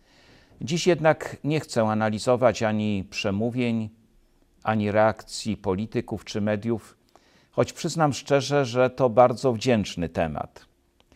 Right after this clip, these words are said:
Chcę natomiast kilka dni po wyborach i zarazem kilka dni po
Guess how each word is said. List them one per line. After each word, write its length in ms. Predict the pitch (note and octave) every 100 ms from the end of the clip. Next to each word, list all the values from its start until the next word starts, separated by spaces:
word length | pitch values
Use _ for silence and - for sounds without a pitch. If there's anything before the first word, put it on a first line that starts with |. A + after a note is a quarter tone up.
| _ _ _ _ _
Chcę 220 | - F#3
natomiast 760 | F3 D3+ D#3+ D3 C#3 - - -
kilka 360 | - C#3+ C#3+ B2
dni 260 | B2+ C3
po 160 | - G2
wyborach 720 | G#2 F2+ A2+ A#2+ B2 - - _ _ _ _ _
i 100 | -
zarazem 540 | B2 B2 C#3 C3+ C3 B2
kilka 380 | C3+ B2 B2+ A2+
dni 340 | A#2 C#3 C#3
po 500 | - A2+ G#2+ G#2